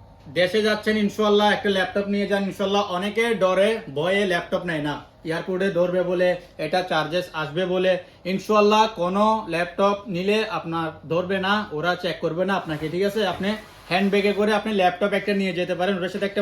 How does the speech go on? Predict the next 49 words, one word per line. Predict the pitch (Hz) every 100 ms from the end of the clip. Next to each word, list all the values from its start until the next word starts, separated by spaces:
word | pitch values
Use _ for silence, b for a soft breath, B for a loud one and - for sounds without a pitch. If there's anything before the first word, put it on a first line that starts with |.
| 190
মোবাইল | 175 185 180
নিতে | 156
পারবেন, | 147 135 139
ঠিক | 175
আছে? | 196 196 160
ল্যাপটপের | 160 170 170
ব্যাগের | 160 147 -
সাথে | 151 160
ইনশাআল্লাহ | 160 196 190 208 208 B -
কোনো | 185 214
টেনশন | 214 190 202 180
নাই, | 156
ঠিক | 190
আছে? | 208 196
আপনার | 190 165
বাচ্চার | 175 175 180
জন্য | 180 190
একটা | 202 196
ল্যাপটপ | 190 175 - 196
নিয়ে | 190 180
যান। | 190 196 - -
আ, | 151
মাশাআল্লাহ, | 165 165 165 185 196 208 B B -
ও | 170
কিছু | 190 196 -
শিখতে | 208 - 185
পারবে। | 185 185 208 180
যদি | 180 175
ক্লাস | 175 165 165
এইট, | 190 190 -
ক্লাস | 170 165 175
নাইনে | 165 185
থাকে, | 180 185 180
ঠিক | 190
আছে, | 196
ওকে | 185 180
একটা | 180 175
ল্যাপটপ | 170 - 196 180
দিয়ে | 180
দেন, | 202 226 B B B
ঠিক | 165 202
আছে? | 214 185 170
ও | 190 185
ভবিষ্যতে | 202 202 202 185
কিছু | 202
শিখতে | 214 208 202 190
পারবে, | 196 208
টাইপিং | 202 175 202 202
শিখতে | 214 202 208